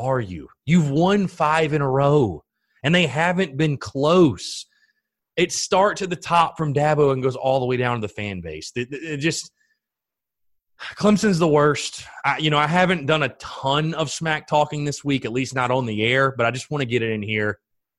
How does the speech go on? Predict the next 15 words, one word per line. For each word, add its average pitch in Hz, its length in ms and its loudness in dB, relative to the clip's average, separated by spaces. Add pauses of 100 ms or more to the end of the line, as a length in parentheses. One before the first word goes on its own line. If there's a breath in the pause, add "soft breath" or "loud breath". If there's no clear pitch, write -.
(320)
Clemson 175 280 0
fans, 147 300 0
you're 175 80 4
the 151 80 4
worst. 85 460 -6
Again, 127 220 0
I 147 60 2
know 156 100 2
you're 139 180 4
listening. 104 420 -6
You're 147 80 -2
the, 147 100 -12
you're 151 180 0
the 147 80 2
worst. 101 560 -4